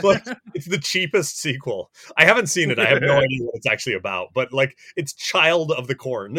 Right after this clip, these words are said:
Speaker 1: <laughs> Um,
Speaker 2: <laughs>
Speaker 1: but,
Speaker 2: I
Speaker 1: uh, yeah, I mean, if the money, uh, not even, and when I say if the money was there, I don't mean, like, the, the big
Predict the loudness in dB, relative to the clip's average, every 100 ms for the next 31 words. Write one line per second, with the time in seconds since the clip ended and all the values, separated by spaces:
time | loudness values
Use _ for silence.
0 | 0 0 4 2 2 -2 -6 -8 -14 -18
1 | -20 -20 -20 -20 _ _ _ _ _ 0
2 | 6 6 4 -2 -8 -8 -12 -18 _ _
3 | _ -6 -2 -2 0 -2 0 -2 -2 -2
4 | -2 -4 -4 -2 -2 0 0 0 -2 -2
5 | 0 0 -2 -2 -4 -4 -2 -4 -2 -2
6 | 0 0 -2 -6 -4 -6 -4 -4 -4 -8
7 | -8 -8 -10